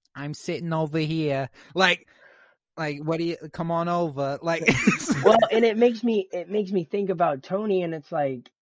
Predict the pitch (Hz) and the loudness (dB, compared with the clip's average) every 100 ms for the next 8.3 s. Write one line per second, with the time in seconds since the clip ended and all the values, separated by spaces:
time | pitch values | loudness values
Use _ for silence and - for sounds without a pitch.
0 | - 156 175 - 147 151 151 143 170 170 | -8 -8 -8 -6 -4 -2 -2 -2 -2 0
1 | 190 185 214 214 240 226 - 190 190 156 | 2 2 -4 -6 -6 -6 -2 0 0 0
2 | 185 175 170 156 - 180 214 185 131 120 | -2 -2 -4 -6 -8 -8 -6 -8 -10 -14
3 | _ _ - 151 147 156 160 160 147 156 | _ _ -8 -6 -4 -4 -4 -6 -8 -8
4 | 180 165 165 160 156 208 226 131 - _ | -6 -4 -4 -4 -4 -4 -4 -12 -20 _
5 | _ _ _ - 165 156 151 156 139 - | _ _ _ -10 -4 -2 -2 -4 -8 -4
6 | 208 202 - 190 175 170 190 170 196 208 | -2 -2 0 -2 -2 -6 -6 -4 -4 -6
7 | 202 170 139 - 147 175 - 185 190 135 | -6 -4 -6 -8 -10 -10 -8 -4 -4 -4
8 | 113 117 135 | -10 -8 -8